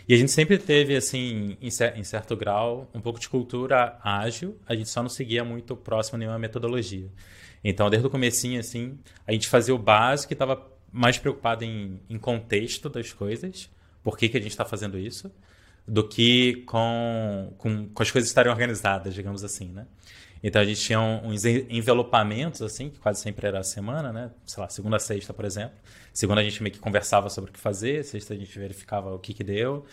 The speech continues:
no dia a dia a gente ia se organizando. Mas, assim, se, previsibilidade era quase zero, assim. A gente focava mais em interar no dia a dia.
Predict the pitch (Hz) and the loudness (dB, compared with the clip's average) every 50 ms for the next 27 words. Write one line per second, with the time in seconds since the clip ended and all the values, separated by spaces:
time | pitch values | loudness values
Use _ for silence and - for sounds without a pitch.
0 | - - - - _ - 101 95 90 101 101 98 95 101 101 92 101 98 - - | -20 -20 -20 -16 _ -4 -2 2 4 4 4 4 4 0 -2 -2 -4 -8 -8 -4
1 | 104 101 98 98 - - - 98 95 92 95 98 101 104 95 - 101 98 101 113 | -2 -2 -2 -2 -2 -4 -4 -4 -4 -4 -4 -6 -6 -6 -6 -6 -6 -6 -6 -6
2 | 120 147 143 - - - - - - - - - 107 107 110 110 - 127 113 101 | -8 -8 -10 -12 -16 -20 -20 -20 -20 -2 4 8 8 8 8 6 0 0 -2 -2
3 | 92 - - 101 95 92 _ _ _ _ _ _ _ _ - - 117 120 120 113 | -4 -6 -12 -16 -18 -20 _ _ _ _ _ _ _ _ 4 8 8 8 6 4
4 | 127 120 117 120 127 113 101 104 101 110 117 127 139 139 151 151 151 156 156 - | -2 -2 0 0 0 4 4 4 4 4 4 2 0 -2 -6 -8 -8 -8 -8 -6
5 | 123 120 117 123 127 131 131 135 - - - _ _ _ - 113 110 113 113 139 | -2 0 2 4 4 4 2 0 -2 -6 -16 _ _ _ 2 4 4 4 2 0
6 | 143 139 127 - 123 113 104 92 90 - - - 95 92 98 107 98 92 - - | -4 -2 2 6 6 6 6 4 -2 -8 -12 -16 -16 -18 -16 -14 -14 -14 -12 -12
7 | 104 - 107 104 101 98 98 98 101 98 110 107 110 117 107 104 104 107 107 110 | -6 -2 0 0 0 0 -4 -6 -6 -8 -8 -6 -4 -2 0 0 0 0 0 -2
8 | 110 110 - 113 107 98 110 113 113 - 107 92 90 | -4 -6 -6 -6 -4 -2 -2 -2 -2 -4 -8 -12 -12